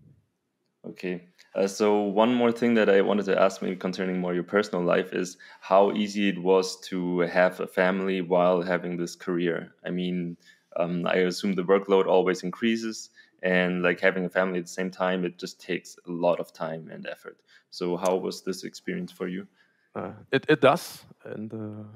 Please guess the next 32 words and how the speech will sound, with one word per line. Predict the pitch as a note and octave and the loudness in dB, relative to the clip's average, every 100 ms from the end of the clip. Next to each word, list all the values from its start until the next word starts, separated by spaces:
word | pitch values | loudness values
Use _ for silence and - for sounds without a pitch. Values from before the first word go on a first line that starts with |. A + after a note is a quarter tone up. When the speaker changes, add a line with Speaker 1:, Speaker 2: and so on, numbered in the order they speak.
| - _ _ - | -20 _ _ -4
Speaker 2:
although | B2+ D3 C#3 | 0 4 4
I | |
promised | A#2 C3+ C3 - | 2 0 0 -2
my | A#2 A2 | -2 -2
wife | G#2+ A2+ A2 - | -2 -4 -6 0
always | A#2 A2+ G#2 G2+ | 0 2 0 -4
that | - G#2 - | -8 -10 -8
from | A2 G#2+ | -6 -6
next | A2+ - - | -6 -8 -4
year | A2 | -2
on, | - A2+ G#2+ G#2 | 0 0 -2 -4
the, | G#2 G#2 - | -8 -10 -12
the | G2+ | -4
workload | A#2 A#2+ - A2+ A2 | 2 2 4 2 2
will | A#2 | 0
be | A2 | 2
less, | G#2+ C#3 - - _ _ _ _ _ - | 4 2 0 -12 _ _ _ _ _ -10
I | |
think | G2+ B2+ A2 | -4 -2 0
I | G2+ | 0
failed | - A#2 G#2+ - | 0 0 0 0
over | G#2 | -2
the | A2 | -2
last | A2 G#2+ - - | -4 -4 -6 -6
ten | A2 | -6
or | G2+ | -8
fifteen | - B2 - D3+ | -8 -10 -10 -8
<laughs> | D3 | 0
years, | D#3+ - | 0 0
to | A#2 | -2
be | G#2+ | 0
honest. | G#2 A2 A2 A#2 - | 2 2 2 -2 -10